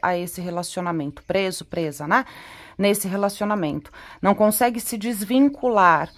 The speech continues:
Talvez não tenha nem amor mais, mas como você não se viu importante, como você não consegue encontrar respostas pra algumas perguntas que você tem,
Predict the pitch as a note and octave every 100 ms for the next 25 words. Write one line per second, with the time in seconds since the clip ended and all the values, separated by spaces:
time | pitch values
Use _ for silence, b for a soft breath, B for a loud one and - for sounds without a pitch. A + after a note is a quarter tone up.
0 | B B - A3+ A3 C4+ C#4+ C4 C4 C4+
1 | C#4 C4+ D4+ F#4 E4+ A#3+ A3+ A#3+ G#3+ E3
2 | D3 D3 - B B - G#3 G#3+ F4+ G4
3 | E4 E4 C4+ A#3+ A#3+ - G3+ B3 C4+ C#4
4 | C4 B3+ G#3 G3+ G3+ - A#3+ C4+ C#4 C#4
5 | B3+ B3 B3 A#3+ A#3 A3+ G#3+ A3+ - A3+
6 | A3+ G#3 G3+ F3 G#3 - - G3+ G3+ -
7 | G3+ - - G3 F3+ F3 F3 - F#3 E3
8 | E3 E3 - F#3 A3+ - C#4+ B3+